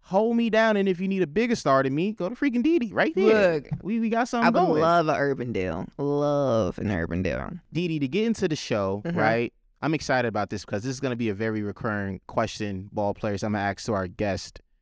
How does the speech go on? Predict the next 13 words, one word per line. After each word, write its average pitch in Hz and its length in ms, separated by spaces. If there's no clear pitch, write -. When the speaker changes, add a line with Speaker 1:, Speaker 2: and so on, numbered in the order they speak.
Speaker 1:
right? 104 340
This - 100
is 98 80
a 95 60
basketball 117 500
show 98 500
by 107 200
a 95 40
brand 101 560
that 90 240
truly 120 320
loves 101 240
basketball. 95 800